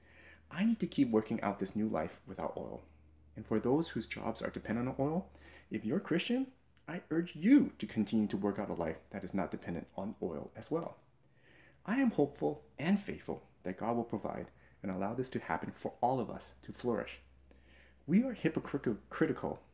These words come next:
when we don't actively engage with the stuff we use and figure out ways to work out a life that continues to use less oil. Lauren Wilkinson said it best with this: "We are not to serve the markets.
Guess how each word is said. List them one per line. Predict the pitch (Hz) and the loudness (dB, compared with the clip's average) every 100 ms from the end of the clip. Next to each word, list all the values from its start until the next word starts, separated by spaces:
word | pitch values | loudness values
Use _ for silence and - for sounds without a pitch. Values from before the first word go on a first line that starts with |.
| - | -8
when | 98 90 | -4 -2
we | 90 - | -2 -2
don't | 117 139 - - | 0 0 -2 -6
actively | 202 117 - 120 | -4 -6 -2 0
engage | 113 73 82 - - - - - | 0 0 -2 -4 -14 -20 -20 -10
with | 92 | -6
the | - | -4
stuff | - 110 - | -2 -4 -4
we | - | -4
use | 104 76 73 - - - - | -2 -2 -4 -6 -12 -20 -10
and | 92 | -8
figure | - 127 131 | -4 -2 0
out | - | 0
ways | 92 92 | 0 0
to | - 92 | -2 -4
work | 95 87 | -4 -2
out | 85 | -4
a | |
life | 87 78 - | -2 -4 -4
that | 85 | -6
continues | - 95 - 104 - | -6 -6 -4 -4 -2
to | 101 | -2
use | 80 - - | -2 -4 -6
less | 73 - - | -6 -6 -6
oil. | 90 82 - - _ _ - - - - _ _ - | -6 -6 -10 -16 _ _ -20 -20 -20 -20 _ _ -2
Lauren | 107 151 180 | 2 2 4
Wilkinson | 110 107 107 - - - | 2 0 0 -2 -6 -10
said | - - 98 | -4 -2 -2
it | 123 | -2
best | - - - - - _ - | -4 -2 -4 -6 -14 _ -10
with | 85 | -8
this: | - - - - - _ _ _ _ _ _ _ - | -6 -4 -4 -6 -20 _ _ _ _ _ _ _ -2
"We | 107 | 0
are | 98 | 2
not | 92 120 - | 0 0 0
to | |
serve | 170 - 123 | 0 0 -2
the | 117 | -4
markets. | - - - - | -4 -8 -12 -14